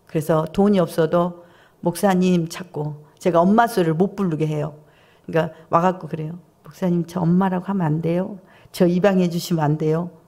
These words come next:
막 계속 그래요. 그런데 "내가 너를 낳지도 않았는데 왜 내가 너를, 네가 나한테 엄마라고 하냐?" 제가 그래요. 그러면서 제 마음에는 우리 아이들이 다 자녀로, 어,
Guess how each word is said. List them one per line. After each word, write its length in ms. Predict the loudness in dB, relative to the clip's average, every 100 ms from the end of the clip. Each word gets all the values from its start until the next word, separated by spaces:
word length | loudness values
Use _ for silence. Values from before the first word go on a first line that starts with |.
| _
막 80 | -6
계속 280 | -4 -4 -8
그래요. 340 | -8 -8 -8 -14 -20 -20 -20 _
그런데 480 | -2 0 -2 -6 -10 -20 _ _
"내가 260 | 2 4 4
너를 280 | 2 2 2
낳지도 360 | 2 -2 -2
않았는데 400 | -2 0 -4 -2 0
왜 140 | 2
내가 260 | 0 -2 -2
너를, 420 | -2 -4 -6 -8 -10
네가 200 | -6 -4
나한테 360 | -2 -4 -4 -2
엄마라고 460 | 0 0 -2 -4
하냐?" 500 | -4 0 0 -2 -10 -20 _ _
제가 220 | -10 -10
그래요. 420 | -10 -12 -12 -10 -14 _ _ _ _ _
그러면서 640 | -2 0 2 0 -2 -2 -6 -16 _
제 180 | -4 0
마음에는 840 | 2 0 0 -2 -2 -2 -4 -8 -12
우리 180 | -8 -4
아이들이 460 | -4 -4 -6 -10 -10
다 260 | -14 -16 -14
자녀로, 640 | -6 -4 -2 -2 -6 -8 -18 -20 _ _
어, 140 | -12